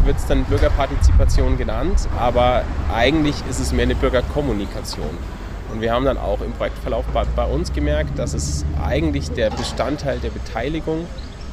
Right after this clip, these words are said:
nicht unbedingt so groß war, weil wir jetzt zum Beispiel die Standorte der Mobilitätsstation jetzt nicht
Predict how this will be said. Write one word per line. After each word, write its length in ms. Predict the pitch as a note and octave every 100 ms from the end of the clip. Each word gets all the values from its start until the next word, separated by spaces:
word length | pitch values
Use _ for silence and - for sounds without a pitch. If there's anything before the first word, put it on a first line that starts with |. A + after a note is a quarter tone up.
| -
nicht 240 | A#2 - - -
unbedingt 480 | C#3+ G3+ G3 C#3+ A2
so 140 | C3 B2
groß 380 | A#2 C#3+ -
war, 160 | D3+ D3+
weil 120 | B2
wir 100 | B2
jetzt 200 | B2 -
zum 80 | B2+
Beispiel 400 | A2 A#2 - -
die 60 | -
Standorte 480 | A2+ B2 - A2
der 100 | A2+
Mobilitätsstation 920 | A#2 A2+ A#2 - F3 - G#3+ - C3 A#2
jetzt 160 | -
nicht 180 | C3 B2